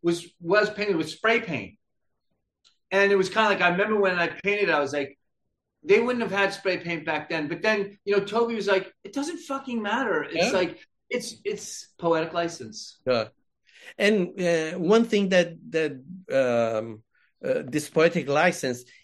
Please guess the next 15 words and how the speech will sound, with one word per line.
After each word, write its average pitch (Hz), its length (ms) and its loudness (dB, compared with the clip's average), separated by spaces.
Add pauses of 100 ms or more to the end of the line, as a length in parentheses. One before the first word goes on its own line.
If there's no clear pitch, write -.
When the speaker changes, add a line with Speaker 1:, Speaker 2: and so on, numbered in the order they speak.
Speaker 2:
it 147 140 -8
doesn't, 202 500 4
um, 139 680 0 (580)
maybe 196 500 4
helps 190 480 2 (100)
to, 190 380 0 (100)
to, 151 920 0 (420)
to, 156 360 -2
for 165 220 6
the 160 100 4
viewer 151 680 2 (380)
to 180 140 2
get 170 340 6
more, 170 540 6
um, 135 920 -2